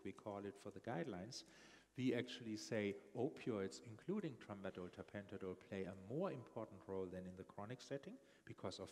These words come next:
fast onset. And pregabalin, even more than gabapentin, is recommended over tricyclics and S N R Is because, again, faster onset and quick titration. And I don't know what your experience is, but if you have somebody with a brachial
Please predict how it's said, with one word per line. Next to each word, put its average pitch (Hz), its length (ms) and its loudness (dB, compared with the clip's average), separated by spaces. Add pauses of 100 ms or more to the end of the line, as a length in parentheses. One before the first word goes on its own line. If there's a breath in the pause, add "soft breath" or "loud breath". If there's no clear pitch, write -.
fast 85 320 -2
onset. 160 400 0 (440 loud breath)
And 113 200 0
pregabalin, 123 680 4 (120)
even 139 320 0
more 117 160 0
than 107 140 2
gabapentin, 101 720 -2
is 107 180 -6
recommended 101 540 -4 (100)
over 90 120 -2
tricyclics 92 840 -6
and 90 220 -12
S - 160 -8
N 82 120 -6 (160)
R 123 100 2
Is 135 180 -4 (360 loud breath)
because, - 440 -2
again, 92 240 0 (240)
faster 104 420 0 (160)
onset 98 300 -6
and - 80 -8 (140)
quick 87 180 -6
titration. - 500 -10 (440 loud breath)
And 82 100 -8
I 78 120 -4
don't 101 240 0
know 95 220 2 (280 loud breath)
what 101 160 -2
your 110 160 8
experience 107 540 4
is, 104 140 -4
but - 240 2
if 101 60 -4 (120)
you 113 260 4
have 101 120 0
somebody 101 400 0
with 87 180 -2
a 92 40 4
brachial 95 400 2